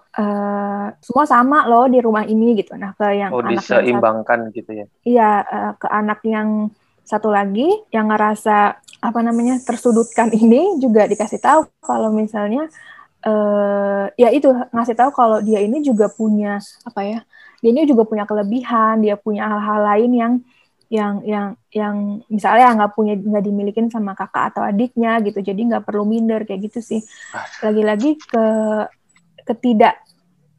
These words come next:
Speaker 1: ketiadaan, eh, peran orang tua di situ sangat penting banget gitu. Dan bisa mungkin dilihat juga sih kenapa si kakaknya ini, si adeknya ini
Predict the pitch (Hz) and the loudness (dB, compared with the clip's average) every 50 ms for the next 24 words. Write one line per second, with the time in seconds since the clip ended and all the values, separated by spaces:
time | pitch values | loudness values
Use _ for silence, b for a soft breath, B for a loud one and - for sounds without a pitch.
0 | _ _ _ - 254 - _ 262 240 240 226 220 208 208 214 208 - - - 220 | _ _ _ -8 -8 -2 _ 4 6 6 6 6 4 4 2 2 0 0 -4 -4
1 | 220 214 214 214 214 214 214 214 - _ _ _ _ _ _ _ _ _ _ _ | -2 -2 -2 -2 -2 -2 -2 -4 -8 _ _ _ _ _ _ _ _ _ _ _
2 | _ _ _ _ - 220 214 208 - - 220 226 220 220 220 220 220 220 220 220 | _ _ _ _ -8 -6 -6 -2 0 2 4 4 4 4 2 2 2 2 2 0
3 | 220 220 240 233 226 214 - 220 220 208 - 220 - 277 320 339 - - - _ | -2 0 0 2 2 2 0 -2 -4 -4 -6 -4 0 2 2 2 2 0 -8 _
4 | _ _ - - 240 220 214 214 220 226 220 220 226 220 214 220 226 247 262 262 | _ _ -12 -8 -6 -6 -6 -4 -2 -4 -2 0 0 0 0 0 0 0 0 0
5 | 254 254 254 - - 226 - - - 208 220 226 - _ _ - 214 220 220 214 | -2 -4 -4 -10 -14 -14 -12 -14 -12 -12 -12 -12 -16 _ _ 0 0 2 2 2
6 | 220 214 - 240 233 220 302 320 285 247 240 220 208 202 226 220 240 247 247 - | 2 0 2 0 2 2 2 4 4 4 4 4 2 0 0 0 0 0 0 -2
7 | 220 220 226 220 - 220 214 202 202 202 - - 208 208 - - 214 214 208 208 | -2 -2 -2 -2 -4 -4 -2 -2 -2 -4 -4 -4 -6 -4 -4 -6 -2 -2 -4 -4
8 | - - - 214 214 - 202 208 - - 220 - - - - 220 214 202 196 190 | -2 -4 -2 -2 -4 -4 -6 -8 -10 -10 -10 -4 -2 0 2 2 2 2 0 0
9 | 208 202 196 214 220 254 302 | -2 -2 -2 0 2 0 0